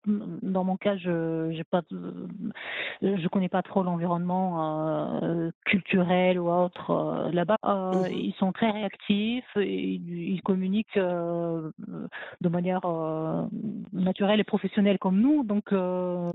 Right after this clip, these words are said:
Speaker 1: moi, je vois pas de, de,
Speaker 2: De
Speaker 1: d'obstacle
Speaker 2: difficultés.
Speaker 1: par rapport à ça.
Speaker 2: D'accord. D'ailleurs, je vois que la mission, euh, aura lieu un jour par semaine pendant quinze semaines. Plus ou moins ça, le, l'idée.
Speaker 1: Oui,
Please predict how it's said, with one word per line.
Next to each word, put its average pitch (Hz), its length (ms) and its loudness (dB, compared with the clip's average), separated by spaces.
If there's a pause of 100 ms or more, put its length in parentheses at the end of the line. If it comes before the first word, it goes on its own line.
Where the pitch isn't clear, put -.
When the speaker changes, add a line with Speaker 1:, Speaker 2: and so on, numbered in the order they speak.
Speaker 1:
moi, 214 400 0
je 202 240 0
vois 196 220 2
pas 226 220 2
de, 196 160 -2
de, 175 360 -2 (300)
Speaker 2:
De 202 40 4
Speaker 1:
d'obstacle 190 440 0
Speaker 2:
difficultés. 151 400 -6
Speaker 1:
par 175 80 2
rapport 170 200 -2
à 175 40 2
ça. 180 60 -4
Speaker 2:
D'accord. - 340 -8 (100)
D'ailleurs, 220 140 6
je 214 120 0
vois 190 260 0
que - 180 -6
la 170 100 4
mission, 202 720 2 (680)
euh, 170 260 -2
aura 175 260 -2
lieu 170 240 -6 (280)
un 180 180 4
jour 175 340 -4
par - 200 -10
semaine 175 420 2 (100)
pendant 156 220 -4
quinze 160 280 -8
semaines. 175 360 -4 (500)
Plus 151 340 -14
ou 151 120 -14
moins 151 180 -6
ça, 156 340 -14
le, 143 260 -10
l'idée. 160 380 -4 (140)
Speaker 1:
Oui, 269 360 2